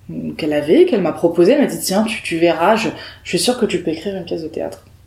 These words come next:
Et du coup, je l'ai lu. Et en effet, il y avait comme neuf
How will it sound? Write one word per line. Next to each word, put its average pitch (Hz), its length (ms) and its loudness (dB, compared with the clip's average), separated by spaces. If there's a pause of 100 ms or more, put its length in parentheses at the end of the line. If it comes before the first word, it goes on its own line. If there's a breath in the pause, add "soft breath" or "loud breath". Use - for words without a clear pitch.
(1300 loud breath)
Et 131 80 -6
du 143 120 -14
coup, 180 160 -12
je 170 100 -12
l'ai 151 120 -4
lu. 151 460 -10
Et 196 140 -4
en 151 100 -6
effet, 247 500 2
il - 80 -4
y 180 80 0
avait 196 240 2
comme 185 400 0 (120)
neuf 247 400 0